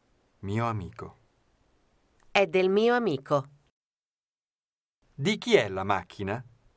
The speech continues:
Speaker 1: Signora Rossi.
Speaker 2: È della signora Rossi.
Speaker 1: Di chi è la camera?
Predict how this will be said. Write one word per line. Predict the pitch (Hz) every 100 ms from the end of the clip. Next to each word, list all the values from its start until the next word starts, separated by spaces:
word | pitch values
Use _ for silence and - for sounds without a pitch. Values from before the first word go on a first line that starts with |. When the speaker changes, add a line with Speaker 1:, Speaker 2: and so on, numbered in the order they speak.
| _ _ _ _ _
Speaker 1:
Signora | - - 101 104 135 143
Rossi. | 110 85 - - - _ _ _ _ _ _ _ _ _ _ _ _
Speaker 2:
È | - 170
della | 147 190 190
signora | 185 208 190 196 254
Rossi. | 262 160 - - 143 - - _ _ _ _ _ _ _ _ _ _ _
Speaker 1:
Di | 143 202
chi | - 226
è | 127
la | 101 92
camera? | 110 95 87 90